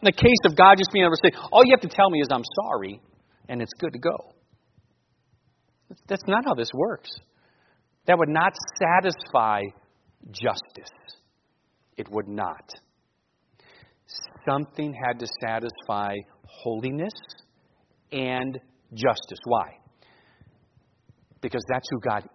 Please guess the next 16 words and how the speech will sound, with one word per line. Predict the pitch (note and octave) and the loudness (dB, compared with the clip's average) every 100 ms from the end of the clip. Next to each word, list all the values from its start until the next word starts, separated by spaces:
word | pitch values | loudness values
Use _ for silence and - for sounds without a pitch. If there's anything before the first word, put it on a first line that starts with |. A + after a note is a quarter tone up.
| - | -14
is. | B2+ G2+ - - - _ | -12 -12 -14 -20 -20 _
Don't | C3+ F3 | -8 -6
forget | E3+ B2 C#3 | -6 -6 -8
that. | - D2+ _ _ _ _ _ _ _ _ _ _ _ - | -8 -16 _ _ _ _ _ _ _ _ _ _ _ -8
He | F3 D#3+ - | -8 -8 0
is | F3+ A3 - - _ | 2 2 0 -12 _
holy, | - - D3 A#2+ G2+ F2+ _ - | -14 0 0 0 -6 -12 _ -12
the | A2 | -4
Bible | F#2+ F2 D#2 - - | -2 -4 -10 -16 -16
says. | - - - _ | -16 -20 -20 _
He | - F#3+ E3+ - - | -4 -2 -2 -8 2
is | A#3+ C#4+ F3 - - _ A#2+ | 8 8 6 0 -20 _ -10
just, | A2+ F3 C3 - - - _ _ - | 6 10 10 8 -10 -16 _ _ -2
the | C3+ | 8
Bible | C#3 A#2+ G#2+ | 8 8 4
says. | - G2+ D#2+ - | -4 -8 -8 -16